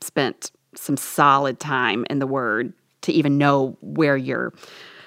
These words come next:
what would you call that? What do you call that? What your, your, what your foundation is, what your anchor is, what the truth really is to combat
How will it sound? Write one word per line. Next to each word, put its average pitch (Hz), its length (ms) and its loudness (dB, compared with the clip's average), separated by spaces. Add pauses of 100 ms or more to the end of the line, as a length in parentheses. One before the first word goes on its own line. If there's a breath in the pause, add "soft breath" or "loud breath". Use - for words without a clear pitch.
(200 loud breath)
what - 260 -4
would 143 140 0
you 143 60 0
call 131 240 -6
that? - 160 -4
What 175 80 0
do 190 60 0
you 175 60 0
call 139 180 -2
that? - 240 -2
What 113 120 -2
your, 147 180 0
your, 160 280 6
what 165 240 6
your 156 140 6
foundation 143 600 4
is, 123 260 -2
what 139 120 0
your 139 140 0
anchor 135 320 0
is, 131 260 -2
what 139 140 -2
the 139 80 -4
truth - 480 -6
really 135 440 -2
is 127 280 -2
to - 80 -12
combat 143 500 2